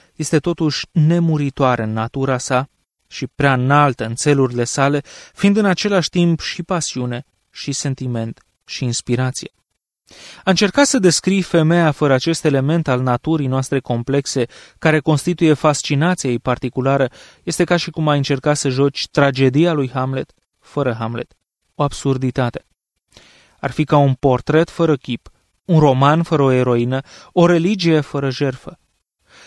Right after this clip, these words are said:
Subiectul meu nu este lipsit de dificultăți. Pasiunea sau sentimentul devine degradant când este pervertit,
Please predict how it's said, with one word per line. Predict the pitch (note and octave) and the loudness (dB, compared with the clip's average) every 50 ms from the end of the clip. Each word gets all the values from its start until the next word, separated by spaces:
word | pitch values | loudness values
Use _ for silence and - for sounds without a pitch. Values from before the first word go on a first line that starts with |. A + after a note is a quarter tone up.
| - | -12
Subiectul | - - - F#3+ E3+ A#3 B3+ - - A3+ G3 | -2 0 0 0 2 0 0 2 2 4 4
meu | G3+ G3+ G3 | 4 4 4
nu | F#3+ F#3 F#3 | 4 4 2
este | F3+ E3 - - | 2 0 0 0
lipsit | C3+ B2 A#2+ - - C#3+ C3+ | 0 0 -2 -2 -2 -2 0
de | C3 C3 | 0 0
dificultăți. | B2+ C3+ B2+ - C#3+ C3 - C#3+ C#3 E3 D3+ C3+ - - - _ _ _ _ _ _ _ _ _ _ _ _ _ | 0 -2 -2 -4 -4 -4 -4 -4 -2 -4 -4 -4 -6 -12 -16 _ _ _ _ _ _ _ _ _ _ _ _ _
Pasiunea | - C3 B2 - - - F3+ G3+ F#3+ D#3+ C3 A2 A2 | -2 -2 -2 -2 -2 0 0 2 2 2 0 -2 -4
sau | - - A#2+ A#2+ | -4 -4 -4 -4
sentimentul | A#2+ - - C#3 C3 B2 - C#3 C3+ D3 D#3+ E3 D#3+ D3 - C3+ C3 B2+ | -2 -2 0 0 0 0 0 0 2 2 2 2 2 2 2 2 2 2
devine | B2 C3+ C3 B2 D3+ D#3 D#3 D3 | 2 2 0 0 0 -2 -4 0
degradant | C3+ C#3 C3+ B2+ C#3 C3+ C3 B2 C#3 C#3 C#3+ C#3+ C#3 - - - - _ | 2 2 2 4 2 2 2 2 2 2 2 0 -2 -4 -8 -16 -20 _
când | - - D3+ D#3 | -6 -2 0 0
este | E3+ - - D#3+ | 0 2 0 -2
pervertit, | C#3+ - D#3 D3 C#3 C3 D3 C#3 C#3 - - C3+ - | 0 0 0 0 2 2 0 0 0 -2 -4 -6 -6